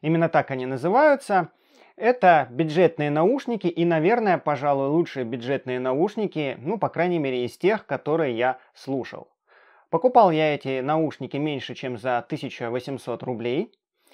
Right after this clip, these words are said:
Пользуюсь я ими уже практически целый год. Двадцать пятого августа я их купил, вот без малого тут практически год я ими уже пользуюсь. Так что мне есть что о них рассказать. Какими наушниками я пользовался еще до этого? Сейчас я вам расскажу. Здесь у меня даже сохранилась коробочка.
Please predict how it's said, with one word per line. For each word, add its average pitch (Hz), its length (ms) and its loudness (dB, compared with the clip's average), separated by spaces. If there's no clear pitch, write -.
Пользуюсь 180 460 2
я 143 180 -2
ими 131 140 -4
уже 127 200 -4
практически 117 880 -8
целый 127 300 -2
год. 135 420 -2
Двадцать 139 340 -2
пятого 131 420 0
августа 123 440 -2
я 120 200 -4
их 113 80 -8
купил, 262 360 -4
вот 139 140 -4
без 110 200 -10
малого 147 380 0
тут 123 260 -12
практически 165 480 -4
год 143 260 -2
я 131 220 -2
ими 143 260 -6
уже 123 220 -4
пользуюсь. 110 540 -4
Так 214 200 0
что 208 400 -2
мне 139 280 -2
есть 180 140 -4
что 156 300 -6
о 131 80 -6
них 131 220 -8
рассказать. 123 600 -8
Какими 302 320 0
наушниками 214 500 -2
я 165 100 0
пользовался 151 560 -4
еще 151 240 -4
до 143 240 -2
этого? 107 340 -4
Сейчас - 280 -12
я 117 80 -8
вам 113 180 -12
расскажу. 165 480 -6
Здесь 147 260 -6
у 127 40 -12
меня 123 120 -8
даже 110 200 -10
сохранилась 127 500 -10
коробочка. 196 640 -2